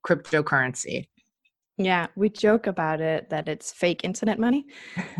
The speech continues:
Speaker 1: <laughs>
Speaker 2: There's always a little truth to every joke, right? But no, in all seriousness, cryptocurrencies are, or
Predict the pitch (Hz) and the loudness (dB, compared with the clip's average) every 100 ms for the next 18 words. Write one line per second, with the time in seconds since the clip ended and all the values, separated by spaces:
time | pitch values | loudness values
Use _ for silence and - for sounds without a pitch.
0 | 180 262 - 233 233 240 240 214 - 208 | 6 6 8 6 8 8 8 2 -2 -2
1 | - 180 185 294 285 - - - 208 196 | 0 -2 2 2 2 -2 -8 -14 2 8
2 | 233 240 254 320 330 294 262 285 285 - | 10 10 10 10 8 6 8 8 6 6
3 | 240 240 233 180 190 190 190 180 - 147 | 8 8 6 4 6 6 8 6 6 8
4 | 165 - - - 196 208 202 185 185 196 | 8 6 2 6 6 8 10 10 8 8
5 | 214 220 220 202 196 - 202 170 170 - | 8 8 8 10 8 6 2 2 0 -4
6 | - - 214 208 - 208 190 185 180 - | -6 0 2 2 4 6 8 8 6 4
7 | - - 196 202 190 - 180 165 170 170 | 0 4 6 6 4 0 -2 -2 0 0
8 | 170 - _ 175 175 175 175 160 - 175 | -2 -8 _ 2 6 8 8 6 6 4
9 | 170 165 | 4 2